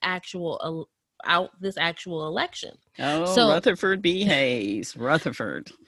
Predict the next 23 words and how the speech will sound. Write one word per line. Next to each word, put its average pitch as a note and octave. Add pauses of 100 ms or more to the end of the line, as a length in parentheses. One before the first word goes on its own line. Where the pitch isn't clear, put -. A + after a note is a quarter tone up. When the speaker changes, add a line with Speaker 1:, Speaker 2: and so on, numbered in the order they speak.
(200)
Speaker 1:
So B3+
what D#4
could F4
he D4+
do? C4+
He A3
was A#3+
a C4
Republican. C#4+
He G3
was G#3
for B3
Reconstruction. C4
Well, A3
let's D#4+
paint C4
a B3
picture A#3
of F3+
America E3
at D3+
that C#3
time. -